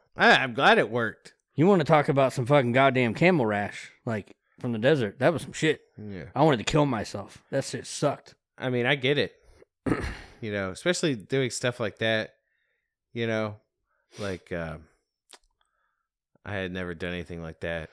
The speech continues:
Speaker 2: This,
Speaker 1: The closest
Speaker 2: uh,
Speaker 1: I come to that is, uh, I was severely constipated once.
Speaker 2: Okay. Tell me about milk and magnesia.
Speaker 1: Well, was it, well, I have used milk and magnesia. I'll never use it
Speaker 2: Oh,
Speaker 1: again.
Speaker 2: did you use that citrate shit?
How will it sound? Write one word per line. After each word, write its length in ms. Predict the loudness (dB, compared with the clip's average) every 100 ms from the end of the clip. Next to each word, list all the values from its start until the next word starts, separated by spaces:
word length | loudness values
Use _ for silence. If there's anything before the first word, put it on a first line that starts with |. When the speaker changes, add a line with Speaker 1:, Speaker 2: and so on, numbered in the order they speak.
| _ -6 -4 -2 -4 0
Speaker 2:
This, 320 | 0 0 -6
Speaker 1:
The 120 | -2
closest 300 | 0 0 0
Speaker 2:
uh, 40 | 0
Speaker 1:
I 60 |
come 240 | -2 -6 -6
to 60 |
that 360 | -6 -4 -4 -4
is, 400 | -8 -8 -12 -16 -12
uh, 280 | -10 -10 -12 -20 _
I 140 | -10 -8
was 180 | -8 -10
severely 440 | -10 -10 -10 -10
constipated 720 | -10 -10 -10 -12 -10 -10 -12
once. 440 | -14 -14 -16 -20 _
Speaker 2:
Okay. 260 | -12 -8 -8 -8
Tell 120 | -4 -4
me 140 | -2
about 180 | -6 -8
milk 180 | -10 -12
and 80 |
magnesia. 480 | -12 -10 -10 -12 -14 _ _ _ _ -10
Speaker 1:
Well, 240 | -6 -4
was 180 | -4 -6
it, 120 | -6
well, 200 | -2 0
I 160 | 4 4
have 220 | 4 4
used 160 | 0 -4
milk 200 | -8 -8
and 80 | -8
magnesia. 360 | -6 -8 -6
I'll 120 | -6 -4
never 240 | -6 -6
use 180 | -6 -6
it 60 |
Speaker 2:
Oh, 220 | -6 -4 -4
Speaker 1:
again. 120 | -4
Speaker 2:
did 40 | -4
you 100 | -6
use 120 | -6
that 140 | -10
citrate 440 | -10 -10 -8 -8 -8
shit? 280 | -8 -10